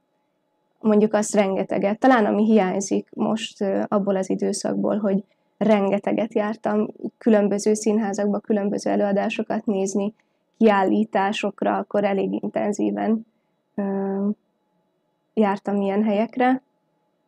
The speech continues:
és, ö, hát talán, talán ez volt a legmeghatározóbb, hogy annyira ott mozogtunk, és annyira egybe voltunk, és nem,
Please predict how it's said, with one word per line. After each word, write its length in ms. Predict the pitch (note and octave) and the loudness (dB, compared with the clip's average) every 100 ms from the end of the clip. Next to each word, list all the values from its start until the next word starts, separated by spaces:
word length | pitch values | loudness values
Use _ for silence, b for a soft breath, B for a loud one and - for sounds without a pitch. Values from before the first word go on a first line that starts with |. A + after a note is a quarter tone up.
| _ _ _ _ _ _ | _ _ _ _ _ _
és, 520 | - A3 A3 A3 - A3+ | 4 6 6 4 -2 0
ö, 380 | G#3+ G#3+ G#3+ A3 A3 _ _ _ _ _ _ _ _ _ _ _ _ _ _ _ _ _ _ - | 2 4 4 2 -2 _ _ _ _ _ _ _ _ _ _ _ _ _ _ _ _ _ _ -16
hát 100 | - | -6
talán, 440 | - B3+ G#3+ G#3 - | 2 4 4 0 0
talán 320 | A3 G#3 G#3+ | 2 2 0
ez 180 | G3+ G3 | -2 0
volt 220 | G3+ G#3 | -2 -2
a 40 | |
legmeghatározóbb, 1000 | F#3+ F#3+ G3 - G3+ G#3+ G#3 A3 G#3+ G#3 | -2 -2 -4 -6 -6 -4 -2 -2 -2 -2
hogy 140 | G#3 A3 | 0 4
annyira 300 | A#3 A3 G3+ | 6 6 4
ott 160 | G#3 | 0
mozogtunk, 560 | A3 G3 G3+ G#3 A3 G#3 | -2 -2 -2 -2 -2 -2
és 120 | G#3 | 0
annyira 260 | A3 A3+ G3+ | 2 4 2
egybe 240 | G3 G3+ | 0 0
voltunk, 520 | G3 G3+ G#3 A3+ G#3+ | 2 2 0 0 -2
és 140 | G3+ - | -2 -2
nem, 280 | G#3 G3+ | -2 -2